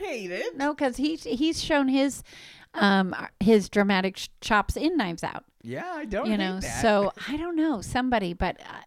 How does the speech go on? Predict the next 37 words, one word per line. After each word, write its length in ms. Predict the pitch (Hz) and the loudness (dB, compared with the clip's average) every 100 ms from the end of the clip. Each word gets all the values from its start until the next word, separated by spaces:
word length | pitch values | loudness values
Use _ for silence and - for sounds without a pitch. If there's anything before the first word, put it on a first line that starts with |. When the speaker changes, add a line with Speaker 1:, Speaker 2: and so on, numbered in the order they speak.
| - | -10
Speaker 2:
yeah, 300 | 196 151 156 | -2 -2 -2
I 140 | 202 214 | -4 -4
feel 160 | 277 | -4
like 140 | 220 202 | -4 -4
I 80 | 185 | -4
don't 200 | 185 - | -4 -6
see 120 | 185 | -6
enough 180 | 175 - | -4 -6
movies, 320 | 165 151 139 | -6 -6 -8
so. 260 | - 170 160 - | -8 -6 -6 -8
Speaker 1:
Yeah, 220 | 110 95 90 _ | -14 -14 -16 _
yeah, 140 | 110 107 | -12 -10
you 160 | 98 | -8
never 200 | 107 95 | -6 -6
watch 220 | 90 90 90 | -6 -8 -10
any 100 | 87 | -10
movies. 320 | 85 85 - - | -10 -12 -18 -6
Speaker 2:
Yeah, 200 | 208 160 | 0 2
hardly 300 | 180 180 170 | 2 0 0
ever. 260 | 160 180 160 - - | -4 -6 -10 -16 -6
Just 200 | 185 - | -6 -4
kidding. 280 | 165 175 175 _ - - - | -8 -8 -12 _ -20 -18 -2
Uh, 360 | 226 202 190 - _ - - - | 2 2 0 -6 _ -20 -16 -6
I 120 | 190 | -4
would 180 | 208 196 | -4 -4
love, 340 | 208 226 240 - | 0 0 0 -10
you 160 | 214 247 | -6 -2
know 140 | 247 | 0
what, 180 | 233 - | -2 -2
if 180 | - 190 | -4 -2
they 100 | 202 | -2
didn't 320 | 185 226 247 254 | 0 0 0 0
do 160 | 226 | 0
Shticky, 560 | 208 - 214 208 175 175 | -2 -4 -6 -6 -4 -2
I 60 | |
would 120 | 170 180 | -2 0
love, 260 | 180 175 | -2 -4